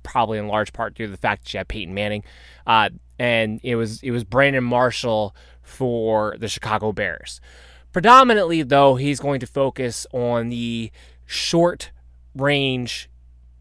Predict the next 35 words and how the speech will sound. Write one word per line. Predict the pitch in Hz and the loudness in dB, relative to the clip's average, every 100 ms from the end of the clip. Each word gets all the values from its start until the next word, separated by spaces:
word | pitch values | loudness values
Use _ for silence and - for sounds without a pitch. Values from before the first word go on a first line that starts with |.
| - | -6
passing | 139 131 113 101 | 2 2 2 -8
game, | 92 80 - - - - - - - - - | -10 -12 -14 -20 -20 -20 -20 -20 -20 -20 -14
which | - 151 | -8 -4
means | 160 143 | -4 2
slot | 170 127 | 2 2
receivers. | 131 165 123 92 - - | -4 -6 -8 -10 -14 -18
So | - | -10
Jamison | 160 214 294 - 302 | 2 2 2 -4 -4
Crowder, | - 190 247 240 - - | 2 2 2 -2 -8 -14
Jamison | - 269 320 349 | -2 0 0 -4
Crowder | - 208 208 180 | 0 2 2 0
probably | - 190 196 180 190 | -2 -6 -6 -4 -4
has | 151 170 160 | 0 0 0
the | 151 | -6
best | 117 147 143 - | -2 -2 -2 -8
chance | - 156 147 - - - | -6 -4 -4 -6 -16 -14
to | - 147 156 147 139 123 - - - - - | -6 0 4 4 2 -4 -12 -20 -20 -20 -6
be | 160 131 | -4 -2
able | 139 147 139 151 147 | 0 -2 -2 0 -2
to | 135 139 | -2 -8
be | |
put | 131 - 170 | -8 -2 -2
in | |
a | 160 | -2
position | 151 131 147 147 | -6 -6 -6 -6
to | 143 | -6
benefit | 135 - 143 147 131 - 123 117 - - - - | -8 0 2 2 -4 -4 -2 -2 -6 -20 -20 -20
from | - - 135 127 | -10 2 2 2
having | 123 131 123 127 | 2 2 2 -2
Adam | 120 131 127 | 0 0 0
Gase | 123 123 | -4 -6
be | 127 | -4
his | 123 113 | -6 -2
head | 123 110 | -4 0
coach. | 180 - | -2 -4